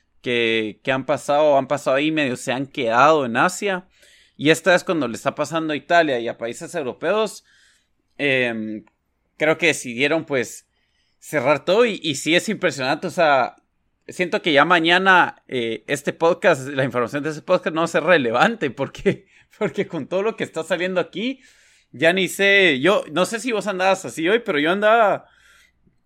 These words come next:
trabajé tal vez dos horas y el resto de mi tiempo andaba yo en, en Twitter y en Google, o sea, viendo todo tipo, o sea, qué está pasando con las noticias.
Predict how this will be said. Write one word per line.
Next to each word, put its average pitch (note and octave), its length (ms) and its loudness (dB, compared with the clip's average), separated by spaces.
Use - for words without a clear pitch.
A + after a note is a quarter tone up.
trabajé E3 380 2
tal G3 160 0
vez F3+ 120 -2
dos F3 240 -2
horas G#3 300 0
y D3 60 0
el B2 80 0
resto D#3 240 -4
de F#3+ 60 -2
mi D#3+ 120 -4
tiempo G#3 340 -4
andaba E3 360 2
yo E3 180 -2
en, C3+ 240 -4
en B2 220 -8
Twitter G3+ 300 2
y D#3+ 80 -2
en A#2+ 140 -4
Google, E3 600 -2
o B2 60 -8
sea, C3+ 160 -2
viendo D#3 360 -6
todo F3 220 -4
tipo, E3+ 420 -4
o A2+ 60 -8
sea, C3+ 160 -12
qué D#3 80 -4
está D#3+ 240 -2
pasando D3 440 -4
con B2 160 -8
las A#2 120 -8
noticias. - 680 -10